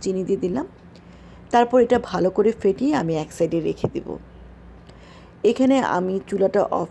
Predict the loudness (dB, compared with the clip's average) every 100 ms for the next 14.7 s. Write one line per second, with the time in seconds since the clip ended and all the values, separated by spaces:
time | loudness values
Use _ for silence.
0 | -2 0 0 -2 -6 -8 -6 -4 -4 -2
1 | -4 -4 -4 -2 0 0 0 -4 -2 -4
2 | -6 -4 -4 -2 -4 -2 -2 0 -2 -4
3 | -6 -6 -4 -2 -2 0 -2 -4 -14 -4
4 | 2 2 2 2 0 -2 -4 -2 0 0
5 | 0 -2 -6 -6 -10 -4 -2 -2 -4 -6
6 | -2 -4 -6 -16 -8 -4 -2 -2 -2 -2
7 | -2 -4 -4 -4 -4 -6 -4 -4 -4 -4
8 | -4 -4 -4 -4 -4 -4 -4 -4 -4 -6
9 | -6 -4 -4 -4 -6 -10 -8 -6 -6 -8
10 | -20 -20 -20 -10 -4 -2 0 0 0 -2
11 | 0 2 0 -2 -4 -2 0 -2 -2 -4
12 | -2 0 0 -2 -4 -2 0 0 -2 -4
13 | -4 -4 -2 -4 -6 -12 -14 -4 0 0
14 | -2 -4 -6 -8 -10 -8